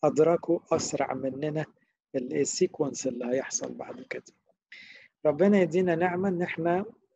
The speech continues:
نحافظ على سلامنا، ونبقى دايما رابطينه بربنا يسوع مش بأي ظروف. وعشان كده أبسط تدريب إن أنا لما أكون مشدود من حد أو من داخلي أقول اسم ربنا يسوع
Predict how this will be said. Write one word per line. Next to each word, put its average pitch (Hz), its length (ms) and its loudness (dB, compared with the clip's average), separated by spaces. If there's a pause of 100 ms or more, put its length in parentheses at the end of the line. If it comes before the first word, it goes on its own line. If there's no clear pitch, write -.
(140)
نحافظ 156 440 -2
على 135 240 0
سلامنا، 147 580 -6 (480)
ونبقى - 280 0
دايما 185 340 0 (200)
رابطينه 175 480 -2
بربنا 151 460 0
يسوع 170 300 0
مش 156 220 -4
بأي 147 340 0
ظروف. 117 460 -10 (1120)
وعشان 139 300 -4
كده 165 600 2
أبسط - 420 -6
تدريب 147 500 2
إن 156 200 -2
أنا 165 360 -2 (120)
لما 135 260 -6
أكون 165 320 -6
مشدود 139 480 -4 (640)
من 143 160 -6
حد 139 420 -2 (280)
أو 131 100 0
من 127 220 -8
داخلي 170 640 0 (200)
أقول 147 280 -2
اسم - 280 -4
ربنا 131 380 -10
يسوع 120 340 -10